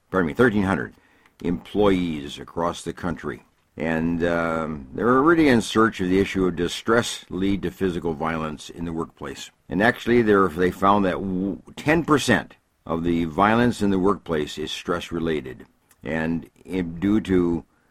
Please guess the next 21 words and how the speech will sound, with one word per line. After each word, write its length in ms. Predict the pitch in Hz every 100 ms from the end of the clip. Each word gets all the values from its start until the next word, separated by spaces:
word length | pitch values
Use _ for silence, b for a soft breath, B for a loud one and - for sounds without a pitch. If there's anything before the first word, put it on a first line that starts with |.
| _ _
um, 880 | 69 76 78 76 76 71 71 67 65 _ _
some 300 | - 120 123
form 400 | - 113 110 101
of 200 | 92 90
interaction 600 | 98 95 95 95 92 85
between 420 | 82 - 92 90
employees 960 | 85 80 92 90 90 90 95 95 - b b b b b _
that 460 | 73 78 80 - -
goes 260 | 101 117
beyond 420 | 90 107 104 110
the 60 | 104
pale, 500 | 90 85 69 64 62 _ _ _ -
and 240 | 73 78
physical 400 | - 101 98 101
violence 580 | 87 90 87 85 80 -
results 720 | 87 78 90 76 - - - _ _ _ _
ten 220 | 92 90
percent 340 | 85 78 87 85
of 60 |
the 80 | 78
time. 420 | 80 71 64 58